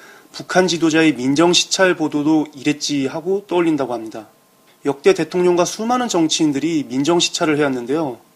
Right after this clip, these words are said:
왜 유독 안철수 원장의 민정 시찰에 대해서만 조선일보의 기자들은 북한 지도자의 민정 시찰을 떠올렸을까요? 그거 참 알 수 없는 노릇이네요. 이 칼럼에서는 자신이 알고 있는 인간 본성으로는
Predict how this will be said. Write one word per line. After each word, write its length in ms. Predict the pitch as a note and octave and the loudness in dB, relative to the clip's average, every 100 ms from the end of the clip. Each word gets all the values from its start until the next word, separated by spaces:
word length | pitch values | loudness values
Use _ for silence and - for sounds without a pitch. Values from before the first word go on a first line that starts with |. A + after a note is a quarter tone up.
| _ - - - | _ -20 -20 -6
왜 160 | F#3 F3 | -2 0
유독 280 | C#3+ F#3+ - | 0 0 0
안철수 480 | B2+ C3+ G#3 G3+ G3+ | 0 0 -2 2 4
원장의 580 | E3+ E3 E3 E3 D#3+ C3 | 4 4 4 6 4 4
민정 320 | C#3 D3+ D#3+ | 0 2 2
시찰에 400 | - - D3 C#3+ | 2 0 2 2
대해서만 540 | C3+ C3 C3+ D3+ E3+ | 2 0 0 -2 -2
조선일보의 600 | - C#3 D3+ D3 C#3 C#3 | -6 -2 0 0 0 -2
기자들은 540 | C3 - C3+ C3 E3 F3 - - - _ - | -2 -2 -2 0 -4 -4 -18 -20 -20 _ -18
북한 320 | - F3 F3+ | -6 -2 0
지도자의 460 | F3 F#3 F3+ E3+ | 2 2 4 4
민정 380 | C3 C3+ C#3 D3 | 2 0 2 0
시찰을 320 | C#3 - C3+ | -2 -2 -4
떠올렸을까요? 720 | C3 D#3 C3+ - - A#2+ D3 - _ _ _ _ _ _ _ _ - _ _ _ _ - - | 0 -2 -2 -6 -8 -8 -8 -12 _ _ _ _ _ _ _ _ -20 _ _ _ _ -20 -12
그거 140 | - C#3+ | -6 -4
참 180 | D3+ | -2
알 180 | B2+ B2 | 2 0
수 140 | - D3+ | 2 0
없는 200 | C#3 B2 | 2 -2
노릇이네요. 520 | G#2+ G#2+ - A2 G#2+ _ _ _ _ _ _ _ _ - _ - | -4 -8 -8 -12 -14 _ _ _ _ _ _ _ _ -20 _ -8
이 80 | D3+ | -4
칼럼에서는 840 | F3+ F#3 F3 D3 D#3 E3+ C3 A2+ - _ _ _ - | 4 4 4 2 2 2 2 -4 -18 _ _ _ -12
자신이 380 | C#3 D#3+ F#3+ | -6 -2 2
알고 220 | D3+ C#3 D3+ | 2 4 2
있는 280 | D#3 D#3 | 2 2
인간 300 | C3+ C#3+ D3+ | 2 2 0
본성으로는 680 | C3+ B2+ C#3 B2+ B2+ D3 A#2+ | 0 -4 -4 -4 -2 -4 -4